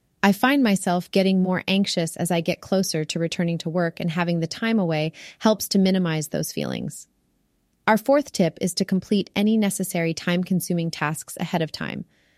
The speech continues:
Spend some time during the summer completing those time-consuming tasks that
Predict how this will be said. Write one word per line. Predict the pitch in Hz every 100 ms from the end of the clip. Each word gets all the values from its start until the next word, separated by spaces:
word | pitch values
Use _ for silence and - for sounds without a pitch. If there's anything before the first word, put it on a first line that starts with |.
| _ _ -
Spend | - 254 277
some | 285
time | 247 233 214
during | 202 196 196
the |
summer | 185 190 185 180
completing | 180 202 196 220 214 214
those | 190 175
time-consuming | - 190 202 202 202 - 180 175
tasks | - 175 160 165 - -
that | -